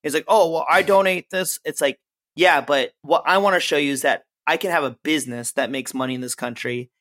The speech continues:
And basically, I have a responsibility to give back. So we'll do a nonprofit that helps, you know,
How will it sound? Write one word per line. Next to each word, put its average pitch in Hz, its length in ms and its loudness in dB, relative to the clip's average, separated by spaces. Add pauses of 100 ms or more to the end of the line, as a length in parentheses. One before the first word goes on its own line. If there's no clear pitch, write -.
(260)
And 147 320 0
basically, 139 1080 2
I 156 120 4
have 156 100 2
a 151 60 0
responsibility 143 720 0
to 120 60 -4
give 123 280 -4
back. - 340 -4 (240)
So - 200 0
we'll 156 260 -2
do 147 220 0
a 139 40 2
nonprofit 135 840 2
that 139 120 0
helps, 135 360 -4 (340)
you 156 100 -2
know, 139 220 2